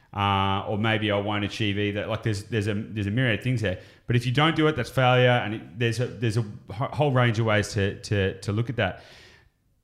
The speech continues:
So you can never reduce risk to zero. You can only reduce it, only mitigate it in two ways.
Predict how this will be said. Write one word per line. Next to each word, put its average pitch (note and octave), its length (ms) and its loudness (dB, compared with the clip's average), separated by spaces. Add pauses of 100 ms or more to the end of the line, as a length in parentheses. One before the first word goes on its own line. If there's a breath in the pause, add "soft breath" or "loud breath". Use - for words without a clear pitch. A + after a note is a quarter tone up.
(460)
So - 140 -6
you D3+ 100 0
can D3+ 100 -2
never G3 220 4
reduce D#3 520 0
risk C#3 380 0
to B2 140 0
zero. C3+ 280 4
You A2 220 2
can B2+ 140 0
only C#3+ 180 2
reduce B2 360 0
it, A#2 120 -4 (680)
only D3+ 220 2
mitigate B2 480 4
it G#2+ 180 -4
in G#2 140 -2
two B2 240 0
ways. F2 440 -2